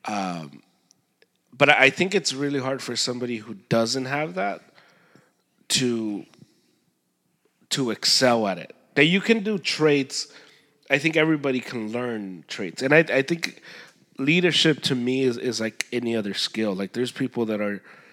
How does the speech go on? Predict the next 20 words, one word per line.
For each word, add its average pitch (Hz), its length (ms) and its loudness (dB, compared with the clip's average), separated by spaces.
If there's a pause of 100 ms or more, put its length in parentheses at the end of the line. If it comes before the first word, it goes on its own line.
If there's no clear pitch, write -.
(280)
naturally 135 640 2
just 117 240 -2
skilled 117 400 -2
with 110 160 -4
their 98 120 -8
hands, 98 480 -8
and 101 120 -10
they're 110 140 -2
able 110 180 -6
to 104 100 -10
do, 107 420 -6 (640)
uh, - 260 -10
whether 107 320 -2
it's 98 180 -6
woodwork 107 760 -2
or 90 60 -8
sculpture 104 720 -6
or 98 80 -6
whatever. 95 600 -6 (680)
And 120 460 2